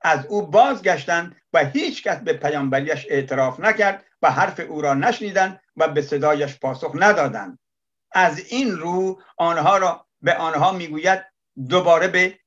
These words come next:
امید دادن، دوباره به حیله‌گری می‌پردازد که فرشتهٔ الله نازل شده و از کلمهٔ روح القدس در اینجا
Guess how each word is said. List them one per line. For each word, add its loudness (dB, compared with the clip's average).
امید -2
دادن، 2
دوباره 2
به -4
حیله‌گری -2
می‌پردازد 0
که -6
فرشتهٔ 0
الله 0
نازل 0
شده 2
و 2
از -2
کلمهٔ 2
روح -2
القدس -4
در 4
اینجا 2